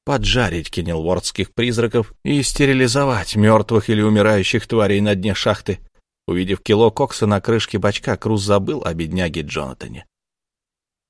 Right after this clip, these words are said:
Половину заначки удалось спасти — хотя бы половину. Что бы здесь ни происходило,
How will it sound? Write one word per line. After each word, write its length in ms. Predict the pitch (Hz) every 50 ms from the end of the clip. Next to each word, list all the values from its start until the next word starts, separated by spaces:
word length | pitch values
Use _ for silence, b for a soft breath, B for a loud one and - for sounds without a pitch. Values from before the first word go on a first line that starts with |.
| _ _ -
Половину 420 | - 104 110 135 147 147 135 127 117
заначки 540 | 107 123 123 - 151 143 - - - -
удалось 400 | 85 87 85 90 92 107 107 -
спасти — 560 | - - 117 107 - - - - - 71 - _ _ _ _ _
хотя 280 | - - 104 - 104 101
бы 120 | 107 101
половину. 640 | - - 107 101 101 101 110 117 95 76 - - - B B B B B B
Что 180 | B - - 87
бы 120 | 85 85
здесь 340 | 82 80 90 95 92 - -
ни 80 | 95 85
происходило, 720 | - 92 92 90 - - 95 90 92 104 104 107 104